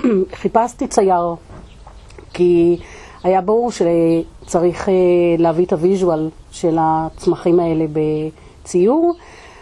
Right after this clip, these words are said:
ואני ידעתי שני דברים. אני ידעתי שאני מחפשת אדם שהיד שלו יכולה לצייר ציור בוטני ריאליסטי, אה, מוחלט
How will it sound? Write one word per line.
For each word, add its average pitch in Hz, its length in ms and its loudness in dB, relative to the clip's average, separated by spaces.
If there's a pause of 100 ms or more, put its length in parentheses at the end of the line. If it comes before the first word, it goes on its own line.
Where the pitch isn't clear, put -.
(160)
ואני 196 200 2
ידעתי 226 280 -2
שני 180 220 0
דברים. 165 340 0
אני 170 120 2
ידעתי 196 280 -2
שאני 185 160 0
מחפשת 185 480 -2
אדם 185 300 0
שהיד 175 400 0
שלו 180 240 0
יכולה 175 300 -2
לצייר 175 480 0
ציור 180 340 0
בוטני 175 440 0
ריאליסטי, 175 840 0 (640)
אה, 175 60 0 (2250)
מוחלט 185 560 -2